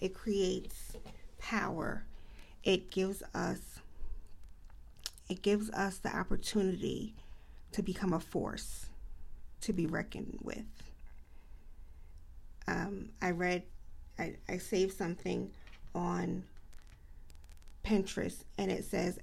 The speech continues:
"As you focus on clearing your generational trauma, do not to for-,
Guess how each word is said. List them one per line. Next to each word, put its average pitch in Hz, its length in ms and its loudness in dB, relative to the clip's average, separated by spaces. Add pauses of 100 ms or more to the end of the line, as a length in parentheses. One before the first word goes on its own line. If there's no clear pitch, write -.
"As 220 320 8
you 220 120 8
focus 185 720 2
on 180 200 2
clearing 208 800 6
your 180 220 4
generational 185 800 4
trauma, 170 580 0 (580)
do 185 140 4
not 180 380 6
to 214 100 -2
for-, 220 220 0